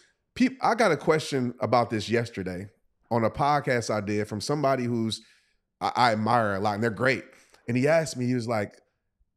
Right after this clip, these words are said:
like, "How do you, like, protect your peace in a way of just being yourself?" He was like, "Man, I just feel like it's so hard." And I said, "Man, I'll tell you like this. I feel like it's hard to be someone else.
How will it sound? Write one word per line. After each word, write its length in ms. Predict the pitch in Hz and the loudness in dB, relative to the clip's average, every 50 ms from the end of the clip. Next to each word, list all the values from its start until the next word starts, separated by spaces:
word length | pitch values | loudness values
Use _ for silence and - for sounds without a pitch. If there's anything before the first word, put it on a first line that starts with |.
| - - | -10 -10
like, 120 | 185 - | -10 -8
"How 260 | - - 170 170 202 208 | -6 -4 -2 0 0 0
do 100 | 180 196 | 0 0
you, 520 | 180 175 165 156 147 143 139 131 127 135 _ _ _ _ _ _ - | -2 -2 0 2 2 2 2 0 -2 -6 _ _ _ _ _ _ -8
like, 360 | - - 82 - - - - _ _ _ _ _ _ _ _ _ _ _ _ _ - | -8 -6 -6 -8 -12 -20 -20 _ _ _ _ _ _ _ _ _ _ _ _ _ -6
protect 420 | - 139 120 - - 160 156 156 - | -4 -4 -4 0 0 -2 -2 0 -2
your 120 | 147 123 | -2 -2
peace 360 | 120 - - 147 143 139 - | -2 -2 -2 -2 -2 -2 -4
in 80 | 139 117 | -4 -4
a 60 | 110 | -2
way 160 | 107 120 120 | 0 0 0
of 100 | 113 104 | 0 0
just 200 | 95 107 95 85 | -2 -6 -6 -6
being 220 | 85 113 110 98 90 | -6 -6 -6 -6 -8
yourself?" 500 | 90 87 - - 95 87 - - - _ _ _ _ _ _ _ _ _ _ _ _ _ | -10 -10 -10 -8 -8 -8 -10 -12 -20 _ _ _ _ _ _ _ _ _ _ _ _ _
He 100 | - 127 | -2 0
was 120 | 120 107 | 0 0
like, 140 | - - - | -2 -4 -2
"Man, 140 | 127 131 127 | 0 2 4
I 120 | 127 131 | 4 2
just 260 | 127 139 143 117 - | 2 0 -6 -8 -4
feel 100 | - 156 | -2 0
like 160 | 147 135 123 113 | 0 0 0 -2
it's 160 | 113 107 - | -6 -6 -6
so 300 | - - 131 135 135 120 | -6 -4 -2 -2 -2 -2
hard." 360 | 104 135 135 131 123 113 110 | -2 0 0 0 0 0 -2
And 60 | 117 | -2
I 60 | 117 | -4
said, 220 | 110 - - - 117 | -4 -4 -6 -4 -4
"Man, 280 | 120 120 127 127 123 | -2 -2 -2 -2 -2
I'll 140 | 113 131 190 | -2 -4 -6
tell 160 | - - 160 | -4 -4 -4
you 80 | 139 120 | -2 -2
like 200 | 110 98 95 - | -4 -4 -6 -4
this. 360 | - 170 143 123 - - - _ _ _ _ _ _ _ _ _ _ _ _ - | -2 -2 -2 -2 -4 -8 -10 _ _ _ _ _ _ _ _ _ _ _ _ -8
I 120 | - - - | -6 -6 -6
feel 120 | - - 170 | -2 0 2
like 160 | 151 127 127 | 2 2 0
it's 140 | 139 - - | -2 -4 -2
hard 240 | 147 139 131 117 98 | 0 0 0 0 -2
to 40 | 120 | -4
be 120 | 110 113 | -4 -4
someone 300 | - - 120 107 104 110 | -4 -4 -4 -4 -4 -4
else. 420 | 147 202 226 - - - - - | -4 -6 -6 -10 -12 -14 -16 -18